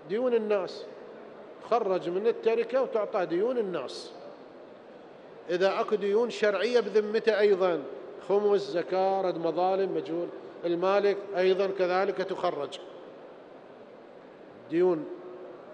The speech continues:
الناس والديون الشرعية أيضًا كذلك تخرج. إذا بقى شيء من المال، إذا عنده وصية أيضًا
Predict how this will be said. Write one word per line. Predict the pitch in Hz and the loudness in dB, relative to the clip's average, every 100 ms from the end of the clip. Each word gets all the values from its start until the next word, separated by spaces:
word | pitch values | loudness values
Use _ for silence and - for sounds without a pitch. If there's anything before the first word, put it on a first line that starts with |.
| - - - - - - | -18 -18 -18 -20 -18 -12
الناس | 147 147 185 226 202 | -8 0 2 2 0
والديون | 175 147 185 220 | -4 2 4 4
الشرعية | - 190 165 165 139 117 - - - | 2 0 0 0 -4 -6 -10 -12 -2
أيضًا | 185 190 220 220 | 0 0 0 -2
كذلك | 175 170 226 | -2 -2 -2
تخرج. | 226 214 175 143 139 - - - - - - - - - - - - - - - - - - | -2 -4 -6 -6 -6 -10 -14 -18 -20 -20 -20 -20 -20 -20 -20 -20 -20 -20 -20 -20 -20 -12 2
إذا | 214 233 226 | 4 6 4
بقى | 233 226 | 2 -2
شيء | 190 226 240 208 | 0 4 4 4
من | 214 | 2
المال، | 208 196 196 185 170 147 - - - - - - - - | 4 6 4 4 2 -4 -12 -14 -16 -16 -18 -18 -10 -2
إذا | 208 214 | 2 2
عنده | 180 220 202 170 165 | 2 0 -2 0 2
وصية | 165 160 208 220 220 214 214 190 - - - - - - - - - - - - - | 2 2 0 0 4 4 4 0 -8 -14 -14 -14 -16 -16 -18 -18 -20 -18 -18 -10 0
أيضًا | 196 202 190 214 220 | 2 2 2 2 2